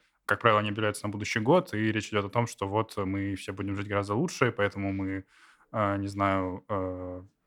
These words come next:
раздадим всем школьникам горячее питание, повысим выплаты малоимущим семьям, повысим материнский капитал. То есть это традиционный жанр, но, э, в этот раз, э,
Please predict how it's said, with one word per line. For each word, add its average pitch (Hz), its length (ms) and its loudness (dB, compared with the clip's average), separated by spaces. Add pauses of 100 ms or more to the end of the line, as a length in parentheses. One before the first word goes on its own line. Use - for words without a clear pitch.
раздадим 107 420 0
всем 98 480 -2
школьникам 95 880 0
горячее 104 320 -2
питание, 147 460 6
повысим 98 720 -6
выплаты 95 600 -4
малоимущим 95 460 -2
семьям, 135 540 4
повысим 95 440 -8
материнский 95 300 -8
капитал. - 360 4 (220)
То - 60 -6
есть 117 120 0
это 120 120 -2
традиционный 117 460 4
жанр, 143 340 6 (380)
но, 120 520 6
э, 107 280 4
в 104 60 0
этот 123 220 2
раз, 135 360 4
э, 110 300 2